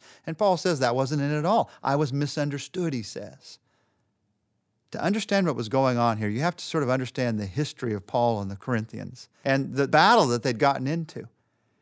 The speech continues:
We talked the first day of this week about the fact that Paul began the church of Corinth, at Corinth. This is a very brief look at this history. Paul begins this church, and then he leaves, and problems begin shortly after Paul leaves.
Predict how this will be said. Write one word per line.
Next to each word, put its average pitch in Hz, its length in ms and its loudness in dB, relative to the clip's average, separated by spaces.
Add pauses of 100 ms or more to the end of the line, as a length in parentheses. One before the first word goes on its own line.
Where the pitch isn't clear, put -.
(200)
We 139 100 -2
talked 156 360 4
the 127 240 -6
first 180 240 2
day 135 140 6
of 120 80 4
this 117 180 -6
week 123 180 0
about 117 220 0
the 120 60 -10
fact 127 240 -2
that - 80 -10
Paul 147 320 4
began 135 580 0
the 117 80 -6
church 123 380 -4
of 104 100 -14 (140)
Corinth, 113 520 -6
at 117 180 -6
Corinth. 113 460 -8 (260)
This 139 120 0
is 135 60 -4
a 117 60 -2
very 135 320 4
brief 120 460 -2
look 123 160 -2
at 117 100 -8
this 117 180 -8
history. - 440 -12 (840)
Paul 160 180 8
begins 165 360 2
this 214 180 0
church, 131 280 2
and 123 120 0
then 143 100 2
he 196 120 2
leaves, 120 420 2
and 120 180 -4
problems 180 580 4
begin 156 760 2 (340)
shortly 175 520 2
after 139 260 2
Paul 123 360 0
leaves. 104 420 -12